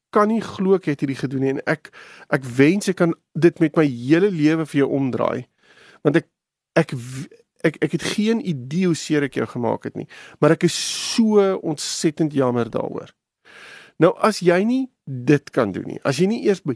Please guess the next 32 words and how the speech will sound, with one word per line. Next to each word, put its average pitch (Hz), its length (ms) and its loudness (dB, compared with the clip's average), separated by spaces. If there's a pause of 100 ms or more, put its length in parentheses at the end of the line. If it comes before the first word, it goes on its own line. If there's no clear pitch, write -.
(160)
hierby 139 500 2
kan 123 180 -4
uitkom 107 340 -6
nie, 113 140 -8
dan, 127 240 0
en 139 340 -4
dis 151 160 2
vir 196 80 0
my 175 60 2
die 147 100 0
heel 123 220 0
eerste - 200 -10
stap, - 260 -12 (360)
daai 147 140 4 (100)
absolute 160 800 0
remorse 131 800 2
wat 120 100 -4
jy 110 140 -4
moet 120 140 -6
hê 117 160 -2
ten 135 160 -4
opsigte 139 300 -8
van 120 260 -4
dit 139 200 0
wat 123 200 -2
jy 117 120 -2
gedoen - 320 -6
het. - 260 -12 (1120)
Want 131 360 0 (560)
as 180 160 2
jy 220 100 -2
daai 160 300 2